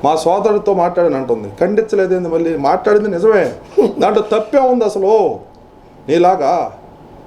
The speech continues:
అన్న గురించి వంద మాట్లాడేస్తావు, ఆ, అక్క మాట్లాడిన మాటల్ని తమ్ముళ్ళలాగా నటించి నయవంచనానికి పాల్పడే నువ్వు ఒప్పుకోవేమో. ప్రశాంత్ రెడ్డి గారు గొప్ప వ్యక్తి,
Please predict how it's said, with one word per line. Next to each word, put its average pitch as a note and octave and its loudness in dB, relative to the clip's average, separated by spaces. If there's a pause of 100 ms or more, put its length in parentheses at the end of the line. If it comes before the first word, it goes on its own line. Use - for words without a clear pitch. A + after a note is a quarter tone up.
(120)
అన్న F#3 2
గురించి F3+ 0 (560)
వంద D#3 0 (120)
మాట్లాడేస్తావు, F3 -2 (1300)
ఆ, - 4 (180)
అక్క - -2 (560)
మాట్లాడిన F#3 0
మాటల్ని F#3+ 0 (420)
తమ్ముళ్ళలాగా G3 0
నటించి F#3+ -6 (480)
నయవంచనానికి G3 0
పాల్పడే F3+ -2 (100)
నువ్వు F#3+ 0 (760)
ఒప్పుకోవేమో. G3+ 2 (440)
ప్రశాంత్ A3 2
రెడ్డి G3 2
గారు E3+ 0 (120)
గొప్ప E3+ 0 (100)
వ్యక్తి, F#3+ -4